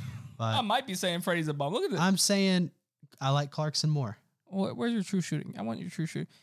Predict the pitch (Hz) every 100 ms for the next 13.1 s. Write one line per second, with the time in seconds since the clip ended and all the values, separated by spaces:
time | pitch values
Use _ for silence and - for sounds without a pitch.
0 | _ - - 185 220 226 208 185 180 -
1 | - _ _ _ _ _ _ 170 160 139
2 | 123 - - _ _ _ - 160 202 202
3 | 190 202 190 - 185 190 196 214 214 185
4 | 147 220 208 175 170 170 170 160 160 165
5 | 160 160 156 151 156 170 _ _ 165 156
6 | 147 147 - - 147 123 120 143 135 139
7 | 113 85 - 156 143 143 139 143 165 190
8 | - 151 143 131 131 165 151 156 _ -
9 | 170 151 147 135 135 139 131 - - 180
10 | _ _ 151 175 165 170 - 175 - 156
11 | 143 - 143 143 139 143 143 131 135 127
12 | 131 123 113 120 - 135 151 175 180 202
13 | 208